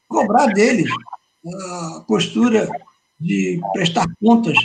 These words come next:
do seu mandato. Isso é importante. Então, é isso que é o, o balanço geral. Quanto à questão da mil e uma utilidades, que é o, o Bombril, é uma, uma observação. Em oito estados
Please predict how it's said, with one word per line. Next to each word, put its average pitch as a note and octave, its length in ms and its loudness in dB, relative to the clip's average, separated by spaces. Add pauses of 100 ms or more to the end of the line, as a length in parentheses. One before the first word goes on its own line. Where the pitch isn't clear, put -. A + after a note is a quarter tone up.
(300)
do E3+ 140 -4
seu F#3+ 160 -2
mandato. D3+ 520 -2 (360)
Isso G3 220 -4
é G#3+ 40 0
importante. C#3 680 -4 (680)
Então, A3+ 260 2
é A3+ 100 4
isso A3+ 440 4
que - 80 -6
é G3 240 -4
o, F#3+ 80 0
o E3+ 300 -4
balanço F3 360 -2
geral. D#3 340 -2 (280)
Quanto F4+ 260 0
à - 40 -4
questão A3+ 360 2
da G3+ 120 2 (1120)
mil A#3 220 6
e A#3 140 8
uma B3+ 120 6
utilidades, G3 600 -2
que - 80 -10
é D#3+ 60 -4
o, D#3 180 -4
o D3+ 280 -12
Bombril, C#3+ 600 -2 (760)
é B3 180 -4
uma, C4+ 380 -2
uma B3+ 260 -2
observação. A#3 640 -2 (640)
Em A3 80 -2
oito B3 480 4
estados E3 800 -6